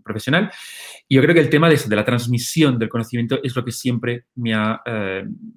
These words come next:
me ha interesado. Eh, cómo, qué t-, tipo de trans-, de transmisión, eh, se establece, eh, entre quién, eh, cómo se concibe este conocimiento, em, cuál es la, la, eh,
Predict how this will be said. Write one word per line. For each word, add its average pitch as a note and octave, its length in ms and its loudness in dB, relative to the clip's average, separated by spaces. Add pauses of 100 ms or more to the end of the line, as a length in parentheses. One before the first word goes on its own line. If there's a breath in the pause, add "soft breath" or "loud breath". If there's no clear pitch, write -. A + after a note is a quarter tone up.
me A2 100 -6
ha - 20 -4
interesado. F2 580 -6
Eh, F#2 400 -4 (560)
cómo, D3+ 560 4 (400 loud breath)
qué E3 160 2
t-, D#3+ 100 2
tipo C#3+ 260 2
de C3+ 120 6
trans-, C3 260 0
de C3+ 160 0
transmisión, A#2+ 1300 0
eh, G2+ 160 -6
se - 100 -10
establece, D#3 720 2
eh, G#2+ 280 2
entre B2 320 2
quién, D3 480 2 (280 soft breath)
eh, A2 400 4
cómo D3+ 200 4
se D3 160 0
concibe C3 680 4
este B2+ 240 -2
conocimiento, D#3 920 2 (320 loud breath)
em, A#2+ 680 0 (240)
cuál D#3 280 2
es D3 200 2
la, B2+ 240 2
la, A#2+ 380 0
eh, C3 200 -6